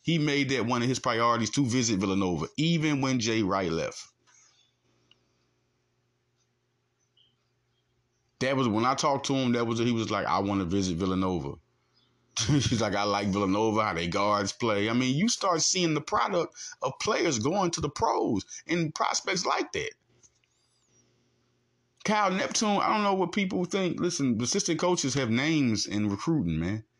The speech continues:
They have big names in recruiting. I mean, the,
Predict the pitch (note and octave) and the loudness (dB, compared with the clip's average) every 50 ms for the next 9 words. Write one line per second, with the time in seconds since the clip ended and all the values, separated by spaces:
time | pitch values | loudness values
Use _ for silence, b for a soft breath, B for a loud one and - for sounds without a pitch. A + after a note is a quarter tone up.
0 | _ _ _ _ _ _ _ _ - - D#3+ D#3+ D#3 C3+ G2+ F2 B2 B2+ C#3 B2+ | _ _ _ _ _ _ _ _ -6 -4 -2 -2 -2 -2 -2 0 0 0 2 2
1 | A#2+ A#2 A#2 B2 A#2 A#2 A2 G#2 G#2+ F#2 F2+ F2 - A2+ G#2+ D#2+ B1 B1 - - | 2 2 0 0 0 0 0 0 0 -2 -2 -2 -2 -2 -2 -2 -4 -8 -12 -16
2 | _ _ _ _ _ _ _ _ _ _ _ _ _ _ _ _ _ _ _ _ | _ _ _ _ _ _ _ _ _ _ _ _ _ _ _ _ _ _ _ _
3 | _ _ _ _ _ _ _ _ _ _ _ _ _ _ _ _ _ _ _ _ | _ _ _ _ _ _ _ _ _ _ _ _ _ _ _ _ _ _ _ _
4 | _ _ _ _ _ _ _ _ _ _ _ _ _ _ - - B2+ C3 C3 C3 | _ _ _ _ _ _ _ _ _ _ _ _ _ _ -4 -2 0 2 2 2
5 | C3 B2+ A2+ G#2+ - | 2 2 0 -2 -6